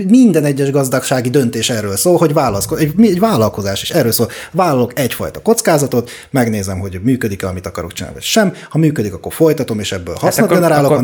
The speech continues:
Speaker 1: nem működik, akkor pedig abba hagyom, és lekönyvelem a veszteségeit.
Speaker 2: Akkor megvan a, megvan a válasz a kérdésre, hogy miért nem váltanak az emberek.
Speaker 1: Mert nem éri meg.
Speaker 2: Nem, azért, hát az nem éri meg, hogy vállaljam a felelősséget. Vállaljam a felelősséget azért, hogy az egész, amit mondjuk húsz év alatt fölállítottam gazdaság, az azért megy tönkre, mert én két hülye évet csináltam.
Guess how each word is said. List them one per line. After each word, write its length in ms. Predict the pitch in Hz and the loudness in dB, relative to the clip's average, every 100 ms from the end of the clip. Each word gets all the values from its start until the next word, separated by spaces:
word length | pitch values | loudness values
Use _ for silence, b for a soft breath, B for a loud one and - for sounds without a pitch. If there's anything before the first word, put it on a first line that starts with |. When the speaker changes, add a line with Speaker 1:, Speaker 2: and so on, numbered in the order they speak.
| 170 | 4
Speaker 1:
nem 100 | 240 | 6
működik, 360 | 240 233 190 | 6 4 2
akkor 180 | 180 - | 0 -2
pedig 240 | - 202 - | -2 -4 -2
abba 260 | 117 135 165 | 0 2 2
hagyom, 240 | 185 185 | 2 0
és 100 | 185 | 0
lekönyvelem 540 | 185 139 113 113 123 120 | 0 0 0 0 2 2
a 40 | |
veszteségeit. 520 | 113 - 98 98 95 | 0 -2 -4 -4 -2
Speaker 2:
Akkor 120 | - | 0
megvan 320 | 175 156 110 123 | 2 2 0 0
a, 100 | - | 0
megvan 300 | 151 117 117 | 0 0 0
a 60 | 123 | 2
válasz 360 | 117 107 - | 2 0 -4
a 20 | - | -4
kérdésre, 640 | 117 95 101 - 110 113 - - | -2 0 -2 -4 -10 -12 -14 -2
hogy 120 | 131 | 2
miért 200 | 135 110 | 2 2
nem 140 | 110 113 | 0 0
váltanak 420 | 101 107 113 120 | -2 -2 -6 -4
az 80 | 117 | -4
emberek. 400 | 98 95 104 - b b | -4 -6 -8 -12 b b
Speaker 1:
Mert 180 | 131 127 | 0 2
nem 80 | 113 | 2
éri 160 | 127 | 2
meg. 220 | 131 127 - _ _ | 0 0 -6 _ _
Speaker 2:
Nem, 300 | 185 101 127 | 0 0 2
azért, 340 | 165 131 131 | 2 2 0
hát 220 | - 160 185 | -2 -2 0
az 160 | 196 | 0
nem 180 | 151 127 | 2 2
éri 180 | 127 139 | 2 2
meg, 180 | 139 147 | 2 0
hogy 140 | 151 | 2
vállaljam 420 | 131 117 123 131 | 2 2 0 0
a 40 | 139 | 0
felelősséget. 760 | 156 120 113 113 123 110 113 | 0 0 0 -2 -2 -2 -2
Vállaljam 360 | 170 160 143 139 | 0 0 0 -2
a 40 | |
felelősséget 600 | 131 160 160 156 151 151 | 0 2 2 2 0 0
azért, 460 | 110 165 151 185 185 | 2 2 2 0 0
hogy 120 | 139 | 0
az 120 | 131 - | 0 -2
egész, 680 | 185 143 127 123 - - - | -4 -2 -2 -2 -6 -16 -4
amit 200 | 139 139 | 0 2
mondjuk 260 | 147 139 143 | 4 2 2
húsz 300 | 196 165 - | 2 4 4
év 160 | 156 | 4
alatt 180 | 135 123 | 4 2
fölállítottam 800 | - 156 139 120 120 120 - 127 | 2 2 2 0 -2 -4 -2 0
gazdaság, 420 | 135 160 185 175 | 2 2 2 0
az 140 | 143 - | -2 0
azért 360 | 185 147 131 127 | 0 2 0 2
megy 200 | 123 - | 0 0
tönkre, 240 | 156 175 | 0 2
mert 140 | 151 147 | 2 2
én 120 | 143 | 2
két 300 | 190 139 - | 2 2 2
hülye 220 | 151 123 | 2 4
évet 320 | 120 110 107 | 2 0 -2
csináltam. 560 | - 127 104 101 117 | -2 -4 -4 -6 -8